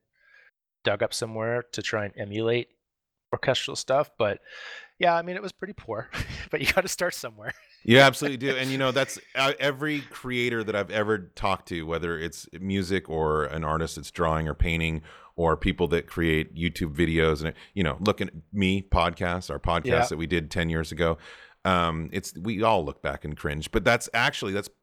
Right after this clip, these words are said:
Speaker 2: like you were saying, that's part of the ten thousand hours. It's
Speaker 1: Totally.
Speaker 2: learning, it's learning what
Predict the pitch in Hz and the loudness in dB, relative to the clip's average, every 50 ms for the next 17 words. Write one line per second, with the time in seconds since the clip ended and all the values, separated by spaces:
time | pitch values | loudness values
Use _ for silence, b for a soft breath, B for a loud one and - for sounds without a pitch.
0 | - - 98 104 104 95 - - 92 90 85 - - 151 101 85 87 82 - - | -16 -12 -4 -2 0 -2 0 -2 -4 -4 -4 -2 -2 -2 -2 -2 -4 -6 -6 -4
1 | - 85 82 85 80 85 - - 76 76 73 - 69 73 - - 101 104 117 135 | -2 0 0 0 -2 -4 -6 -6 -8 -6 -6 -6 -6 -6 -6 -4 -4 -2 -2 -2
2 | 113 76 - - - - 71 - - B B B B B B - 92 95 104 107 | -2 -4 -6 -10 -12 -14 -12 -14 -14 B B B B B B -2 2 4 6 6
3 | 104 104 107 104 107 110 107 101 b b b b _ - 92 - - 92 101 101 | 6 6 4 2 2 0 -4 -6 b b b b _ -10 -10 -8 -2 0 2 2
4 | 101 104 104 98 92 95 98 92 90 - - | 2 2 0 0 2 2 4 4 2 2 -2